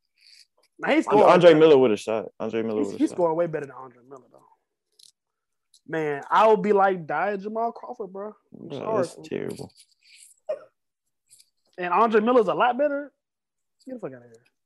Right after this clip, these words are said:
Speaker 1: here. I mean, he, he's a, he's a very unique player. I'll say that for sure. Like Nick said, he is a six one dude that, actually, Deron Williams. Not at his peak,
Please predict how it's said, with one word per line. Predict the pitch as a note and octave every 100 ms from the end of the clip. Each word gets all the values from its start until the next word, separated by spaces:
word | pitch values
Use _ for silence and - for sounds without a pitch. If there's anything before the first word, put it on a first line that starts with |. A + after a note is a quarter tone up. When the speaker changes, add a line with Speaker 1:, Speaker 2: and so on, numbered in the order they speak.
| _ _ _ _ _
Speaker 1:
here. | G4
I | A#3
mean, | A#3+
he, | D4+
he's | A#3+ F4 E4
a, | G#3+ F#3+
he's | C#4 D4+
a | A3+
very | A#3 C4 A3+ -
unique | A3 G#3 B3 E3+ -
player. | F#3+ F#3+ D3 B2 _ -
I'll | F#3
say | F#3 F#3
that | E3+ -
for | B2+
sure. | - D3+ C3 _ _ _
Like | E3 F#3
Nick | A3 G3+
said, | G3+
he | G3+ A#3+
is | B3+
a | G3+
six | F3+ A#3 G3
one | G#3 F#3+
dude | F3 E3+
that, | D#3+ - _ - _ F#3+
actually, | A3 A3+ A#3+ C4 _ _ _ _ _ _ _ _ _ _ _ _ -
Deron | D#3 A3+ A3+
Williams. | E3+ C3 A#2+ A2 _ _ _ _ _ _ _ _ _
Not | F3 A3
at | G#3
his | E3+
peak, | - B3 C4+ -